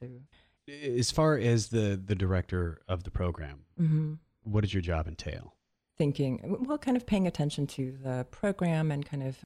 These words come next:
Speaker 1: what the program, what the students in the program need, how it folds in with the larger kinds of
Speaker 2: Who you bring in to teach?
Speaker 1: ideas and capacity. Yeah.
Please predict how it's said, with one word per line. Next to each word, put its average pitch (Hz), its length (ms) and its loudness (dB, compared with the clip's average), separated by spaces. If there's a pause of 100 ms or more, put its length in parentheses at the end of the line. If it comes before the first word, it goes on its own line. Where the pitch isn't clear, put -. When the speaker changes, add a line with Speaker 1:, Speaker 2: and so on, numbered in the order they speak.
(140)
Speaker 1:
what 147 440 0
the 147 60 0
program, 127 680 0
what 156 140 4
the 156 60 4
students 160 340 0
in 143 60 2
the 139 60 2
program 123 600 -2
need, 143 560 4
how 131 420 0
it - 140 -4
folds 127 260 -4
in 127 140 0
with 123 140 -2
the 123 80 -8
larger 120 340 -2
kinds 123 480 -4
of 120 180 -4 (240)
Speaker 2:
Who 135 80 8
you 123 140 10
bring 110 180 6
in 101 140 6
to 95 40 4
teach? 120 300 2
Speaker 1:
ideas 127 300 0
and 117 100 -4
capacity. 127 440 -8
Yeah. 160 400 4